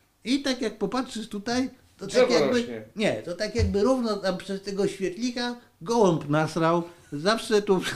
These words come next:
Speaker 1: a o, tuż obok, ale dosłownie milimetry obok, ta laserowa czujka taka, że prze-, przeprowadzająca ten. Ja mówię tak, ten, a to?
Speaker 2: Jak trafi w
Speaker 1: Nie,
Speaker 2: gówno?
Speaker 1: nie, to okej, wiesz.
Speaker 2: <laughs>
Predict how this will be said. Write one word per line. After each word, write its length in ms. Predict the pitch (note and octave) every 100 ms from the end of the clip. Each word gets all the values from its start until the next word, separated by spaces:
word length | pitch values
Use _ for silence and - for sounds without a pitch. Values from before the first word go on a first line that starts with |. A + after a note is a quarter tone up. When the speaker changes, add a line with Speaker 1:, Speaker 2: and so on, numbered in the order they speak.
| - G3
Speaker 1:
a 280 | D#3 A3
o, 60 | C#4+
tuż 360 | - G#4+ - G#3+
obok, 440 | G3+ D#3 D#3+ F#3 F#3
ale 160 | F#3
dosłownie 540 | F3+ G3 A3 G#3+ G3+ F#3+
milimetry 680 | A3 A#3 A#3 A3+ A3 E3+
obok, 340 | D#3 D3+ G#3+ - - - -
ta 100 | D#3
laserowa 560 | F3+ F3+ F3+ G#3 G#3
czujka 460 | - G3+ A3+ F#3+ F3+
taka, 400 | F3+ E3 F3 E3+ - - -
że 240 | D#3+ F3
prze-, 220 | C#3+ - F#3
przeprowadzająca 1200 | D#3+ F#3 F#3+ F3 F3 E3+ E3 F3 F#3 F3+ F3 F3
ten. 220 | E3+ C#3
Ja 160 | D3 E3
mówię 220 | E3 F3
tak, 220 | E3 D#3+
ten, 200 | F3 D#3+ C#3+
a 100 | C3+
to? 300 | D#3+ G#3+ -
Speaker 2:
Jak 200 | D3+ D#3
trafi 300 | - F#3+ F3+
w 20 |
Speaker 1:
Nie, 60 | D#3 D#4+
Speaker 2:
gówno? 160 | D#4 D4
Speaker 1:
nie, 320 | C#4+ C#4 B3+
to 140 | G#3+ E3+
okej, 440 | - B2+ A#2 F#2
wiesz. 200 | G#2+ G2+
Speaker 2:
<laughs> 20 | F4